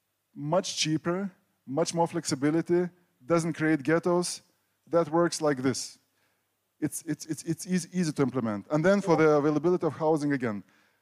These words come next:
I see Polish city is the same like in, like in Vilnius.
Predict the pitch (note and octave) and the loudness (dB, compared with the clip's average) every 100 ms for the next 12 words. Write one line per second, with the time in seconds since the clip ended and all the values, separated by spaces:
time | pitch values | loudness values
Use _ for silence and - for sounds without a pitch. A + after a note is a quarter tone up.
0 | _ _ _ _ _ _ _ C#3 - E3 | _ _ _ _ _ _ _ -4 2 4
1 | D#3+ D#3 - D#3+ E3+ D#3 E3+ E3 D#3+ - | 4 2 2 2 2 2 2 2 0 -2
2 | - - - C3+ C3+ D3+ D3 C#3 B2+ B2+ | -10 -8 -6 -2 -2 0 0 0 0 -2
3 | A#2 A#2+ A#2 A#2 D#3 E3 E3+ E3+ | -2 -2 0 0 2 2 2 0